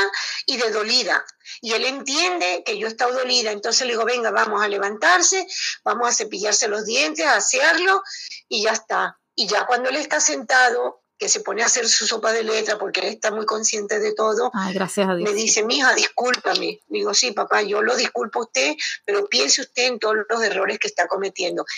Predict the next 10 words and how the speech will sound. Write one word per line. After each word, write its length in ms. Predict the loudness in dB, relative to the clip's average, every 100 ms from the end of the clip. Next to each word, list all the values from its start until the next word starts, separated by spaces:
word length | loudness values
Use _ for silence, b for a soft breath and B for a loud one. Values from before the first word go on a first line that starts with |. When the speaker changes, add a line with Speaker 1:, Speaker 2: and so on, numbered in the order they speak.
| B
Speaker 1:
Eso 260 | 0 2 2
soy 240 | 0 0
yo, 240 | 0 0 2
¿no? 300 | 2 2 0 B B B B B B 2
Con 180 | 4
respecto 520 | 4 2 0 -2 2 2
a 60 |
Yaya 360 | 4 2 2 2
y 20 |
Nelson, 540 | 4 4 4 4 4